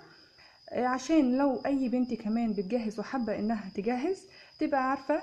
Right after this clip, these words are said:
لو عجبتها مثلًا الحاجة تبقى عارفة ايه هي مواصفاتها وهي مثلًا، إيه، سعرها، ولو عجبتها تجيب، يعني ايه، تبقى، تبقى واخدة فكرة قبل ما تجيب الحاجة.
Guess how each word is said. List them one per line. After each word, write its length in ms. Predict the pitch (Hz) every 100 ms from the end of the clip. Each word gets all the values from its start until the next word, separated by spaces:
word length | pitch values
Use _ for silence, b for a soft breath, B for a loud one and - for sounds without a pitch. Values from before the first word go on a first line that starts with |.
| -
لو 140 | 254
عجبتها 460 | 247 220 226 247 233
مثلًا 280 | 240 233 196
الحاجة 640 | - 202 - 226 269 339 -
تبقى 240 | 247 202
عارفة 200 | 240 226
ايه 80 | 226 240
هي 80 | 233
مواصفاتها 720 | 214 233 208 226 226 269 370 - B B B B
وهي 260 | 240 247
مثلًا، 500 | 226 240 233 233 240 -
إيه، 260 | 208 214 208
سعرها، 500 | - 214 214 180 180 - -
ولو 200 | 277 294
عجبتها 580 | 247 202 208 233 311 -
تجيب، 280 | 311 262 208 - - - _ -
يعني 220 | 208 196
ايه، 260 | 190 214 226
تبقى، 340 | 226 - -
تبقى 400 | - 220 214 185
واخدة 240 | 269 302 285
فكرة 340 | - 311 311
قبل 280 | - 277 254
ما 80 | 233
تجيب 220 | 202 240
الحاجة. 380 | 226 - 180